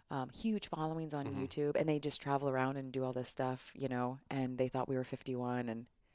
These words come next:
Speaker 1: it's no joke. Like, you come out there and you are not allowed on base. Uh, you come onto the, the site facility before you get to the main gate.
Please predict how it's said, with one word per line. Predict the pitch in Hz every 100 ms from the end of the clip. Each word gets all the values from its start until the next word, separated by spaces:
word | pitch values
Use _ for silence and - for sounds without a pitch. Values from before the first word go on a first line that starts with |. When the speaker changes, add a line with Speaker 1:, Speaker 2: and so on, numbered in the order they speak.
| -
Speaker 1:
it's | 160
no | 254
joke. | 226 160 139 - -
Like, | 147 139 -
you | 139 139
come | 180 180
out | 165
there | 170 160 156
and | 143 131
you | 127 127
are | 131
not | 127 127
allowed | 123 120
on | 139
base. | 147 147 147 143 -
Uh, | - 123 120
you | 127 123
come | - 127 -
onto | 127 127 127
the, | 127 123 120 -
the | 127
site | - 123 -
facility | 127 131 131 127
before | 123 123
you | 123
get | 127
to | -
the | 123
main | 123 117
gate. | 123 123 135